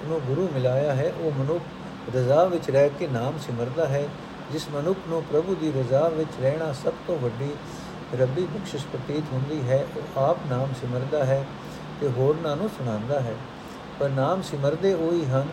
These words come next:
ਜਿਨ੍ਹਾਂ ਦੇ ਮੱਥੇ ਤੇ ਦੂਰੋਂ ਮੁੱਢ ਤੋਂ ਲਿਖਿਆ ਹੋਇਆ ਹੈ, ਭਾਵ ਜਿਨ੍ਹਾਂ ਦੇ ਅੰਦਰ ਪੁਰਬਲੇ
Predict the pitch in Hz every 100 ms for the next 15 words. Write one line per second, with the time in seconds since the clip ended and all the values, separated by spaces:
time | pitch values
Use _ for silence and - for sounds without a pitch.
0 | - - - - 131 160 170 139 135 135
1 | 131 175 165 151 143 139 - 123 120 170
2 | 185 135 151 185 - 147 127 123 165 147
3 | 123 117 131 110 123 123 131 - - -
4 | - - - - - 120 123 147 131 175
5 | 190 151 156 - 147 135 160 - 147 170
6 | 175 175